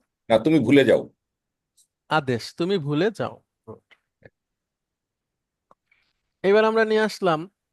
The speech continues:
Speaker 2: তোমরা পুরুষরা ভুলে যাও বা যাবে। প্রথমে আমরা মাজজুম করব। তাহলে?
Speaker 1: তানসাও না, তানসাও না।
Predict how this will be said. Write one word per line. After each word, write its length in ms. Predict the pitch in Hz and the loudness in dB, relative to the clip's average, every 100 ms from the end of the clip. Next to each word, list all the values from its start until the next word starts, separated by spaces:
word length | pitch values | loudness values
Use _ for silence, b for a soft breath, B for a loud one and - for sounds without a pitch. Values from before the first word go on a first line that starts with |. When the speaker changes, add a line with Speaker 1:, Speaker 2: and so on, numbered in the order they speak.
| _ | _
Speaker 2:
তোমরা 380 | 190 202 220 226 | -4 -2 0 0
পুরুষরা 600 | 202 208 202 - - 196 | 0 -4 -6 -6 -2 -2
ভুলে 320 | 165 160 180 | 0 -2 -2
যাও 280 | 156 170 170 | 0 0 0
বা 140 | 160 147 | 0 -2
যাবে। 360 | 135 113 117 _ _ _ _ _ _ _ _ | -4 -8 -12 _ _ _ _ _ _ _ _
প্রথমে 360 | 180 208 202 | -10 -8 -4
আমরা 320 | 202 196 208 233 | -2 -2 -2 0
মাজজুম 540 | 175 151 143 180 180 | -2 -4 -8 -10 -10
করব। 460 | - 139 113 117 - _ | -8 -10 -10 -16 -20 _
তাহলে? 380 | 147 160 170 190 | -4 -2 -2 0
Speaker 1:
তানসাও 480 | 190 202 - 110 | -2 -2 0 2
না, 340 | 104 80 69 67 _ _ _ _ _ | 2 -4 -8 -12 _ _ _ _ _
তানসাও 1400 | 92 95 98 92 - - - - 104 110 113 117 117 110 | -4 -2 -6 -10 -12 -10 -6 4 6 6 4 2 0 -2
না। 440 | 95 95 92 - | -2 0 -2 -4